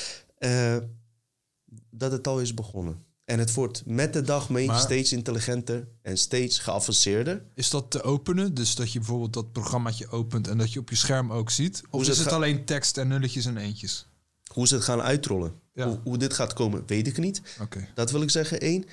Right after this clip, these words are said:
Speaker 1: Twee, de vraag is of dit überhaupt zal komen. Want als wij massaal met onze gedachten ergens anders heen gaat, wordt deze agenda niet uitgerold.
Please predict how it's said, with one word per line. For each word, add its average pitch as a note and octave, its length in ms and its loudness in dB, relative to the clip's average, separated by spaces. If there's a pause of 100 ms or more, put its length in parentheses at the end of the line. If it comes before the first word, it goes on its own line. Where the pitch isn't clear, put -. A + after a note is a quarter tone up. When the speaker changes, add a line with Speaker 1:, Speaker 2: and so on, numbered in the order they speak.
(220)
Speaker 1:
Twee, A2+ 460 2
de B2+ 100 2
vraag D#3 320 2
is A#2+ 180 2
of C#3 200 0
dit C3+ 280 -2
überhaupt C3 460 2
zal F3 200 2
komen. F#3 360 2 (380)
Want B2+ 200 0
als B2 140 4
wij D3+ 180 4
massaal C3 440 4
met A#2 200 0
onze B2+ 180 0
gedachten A#2 460 0
ergens A#2+ 320 0
anders C3+ 260 2
heen G2+ 160 0
gaat, F#2 340 -4 (100)
wordt A#2+ 260 -2
deze C3+ 200 2
agenda A2+ 280 0
niet B2 260 2
uitgerold. E3+ 640 -2